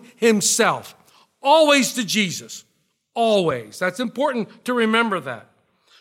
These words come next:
What does the Holy Spirit do in the world today? He convicts the world of sin, righteousness, and judgment. He guides us into the truth and he shows us all things.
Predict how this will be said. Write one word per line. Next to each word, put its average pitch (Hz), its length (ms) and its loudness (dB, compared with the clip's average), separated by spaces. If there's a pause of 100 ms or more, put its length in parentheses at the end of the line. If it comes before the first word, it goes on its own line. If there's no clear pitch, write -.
What 196 160 -6
does 254 140 -4
the 262 140 -2
Holy 269 220 2
Spirit 269 440 -2
do 262 160 0
in 262 80 0
the 254 80 0
world 254 300 4
today? 262 480 0 (340)
He 185 140 -4
convicts 185 460 -2
the 240 100 0
world 226 340 4
of 165 160 -6
sin, 294 500 2 (460)
righteousness, 262 880 -2
and 196 160 -8
judgment. 156 500 -6 (960)
He 233 120 -4
guides 254 340 0
us 226 140 0
into 254 180 0
the 247 100 -2
truth 269 380 0
and 240 100 -4
he 240 60 -4
shows 254 400 0
us - 160 -4
all 233 200 0
things. 208 440 -2